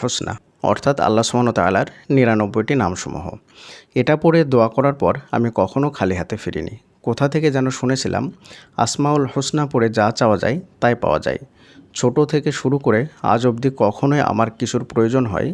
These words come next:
আমি অজু করে আসমাউল হোসনা পড়ে দুহাত তুলে আল্লাহর কাছে কাকুতি মিনতি করে চাই। আলহামদুলিল্লাহ, এই অবধি একবারও এমন হয়নি যে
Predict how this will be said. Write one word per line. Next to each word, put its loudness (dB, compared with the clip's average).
আমি 2
অজু 2
করে 4
আসমাউল 2
হোসনা -2
পড়ে 2
দুহাত 0
তুলে 2
আল্লাহর 2
কাছে -4
কাকুতি -2
মিনতি 0
করে -2
চাই। -4
আলহামদুলিল্লাহ, 2
এই 4
অবধি 0
একবারও 2
এমন 0
হয়নি 0
যে -4